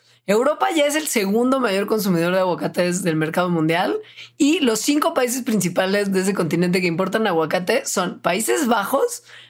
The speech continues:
Alemania, Francia, España y Reino Unido. O sea, no, no se me ocurre cómo combinan sus comidas con aguacatito,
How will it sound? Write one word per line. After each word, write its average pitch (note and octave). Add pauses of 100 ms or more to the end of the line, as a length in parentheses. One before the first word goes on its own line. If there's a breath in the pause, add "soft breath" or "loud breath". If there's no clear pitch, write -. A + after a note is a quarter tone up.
(160 loud breath)
Alemania, G3+ (180)
Francia, F4 (120)
España B3+
y G#3+
Reino G3+
Unido. D3+
O -
sea, G3
no, G3
no G3+
se A#3+
me A#3
ocurre G3+
cómo G3+
combinan F3
sus -
comidas F3
con E3
aguacatito, F3